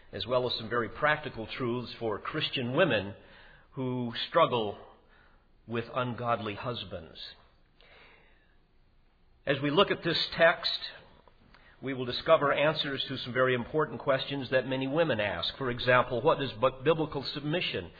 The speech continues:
really mean, and why is it important?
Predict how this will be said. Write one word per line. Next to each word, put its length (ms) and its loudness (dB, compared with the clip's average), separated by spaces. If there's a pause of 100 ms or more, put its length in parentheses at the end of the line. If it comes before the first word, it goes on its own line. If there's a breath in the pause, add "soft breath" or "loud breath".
(240 loud breath)
really 400 4
mean, 460 4
and 180 -2
why 260 6
is 160 0
it 80 -4
important? 540 -4